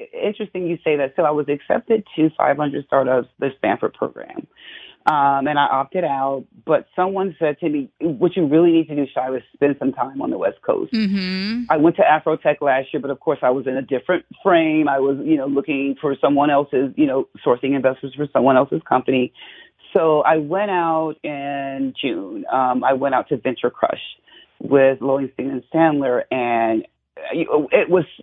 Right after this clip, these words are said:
Speaker 1: f-, first of all, the event was amazing, but it allowed me to have these amazing conversations with V Cs. And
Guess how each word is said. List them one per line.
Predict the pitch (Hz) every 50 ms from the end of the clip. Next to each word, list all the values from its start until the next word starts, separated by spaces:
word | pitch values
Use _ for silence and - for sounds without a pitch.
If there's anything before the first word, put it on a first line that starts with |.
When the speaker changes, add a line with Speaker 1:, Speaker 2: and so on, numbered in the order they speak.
| - -
Speaker 1:
f-, | 226 - -
first | - 254 269
of | 220
all, | 190 -
the | 147 160 151
event | 131 117 127 143 -
was | 165 175 180
amazing, | 202 180 160 175 180 190 214 202 202 220 226 233 247 233 _ - - - - - _ 120
but | 117 196 180 180
it | 180 160
allowed | 160 156 156 160 156 170 180 170 151 151
me | 165 160 151
to | 151
have | 143 151 156 139 139 143 139 123
these | 135 139 127 147
amazing | 131 131 131 131 135 143 147 139 143 135
conversations | 123 - - 135 127 127 131 127 - - 131 131 127 - 131 123 123 120 -
with | 123 131 120 120 120
V | 120 123 135 127 120 - -
Cs. | 131 98 80 82 - - - _ _ - - - - - _ -
And | 170 165